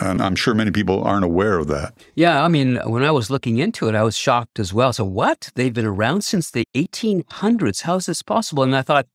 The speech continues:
Speaker 2: so what happened? Why didn't electric cars become the form of transportation for most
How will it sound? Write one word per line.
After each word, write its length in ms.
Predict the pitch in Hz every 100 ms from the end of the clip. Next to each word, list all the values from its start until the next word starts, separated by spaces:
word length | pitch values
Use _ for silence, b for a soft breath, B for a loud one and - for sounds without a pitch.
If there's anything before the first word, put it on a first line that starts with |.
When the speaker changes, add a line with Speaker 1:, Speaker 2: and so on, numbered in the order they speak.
| _
Speaker 2:
so 160 | - 180
what 220 | 233 254
happened? 520 | 254 294 - 120 113
Why 420 | 147 190 226 226 - _ _
didn't 240 | 156 160 143
electric 480 | 139 165 - 135 -
cars 500 | 190 233 127 113 -
become 800 | 123 - - 143 139 131 113
the 500 | 113 110 123 151 160 151
form 420 | - 131 131 123
of 120 | -
transportation 960 | 135 120 - 120 147 202 - 123 107 90
for 260 | - 117
most 460 | 110 117 117 -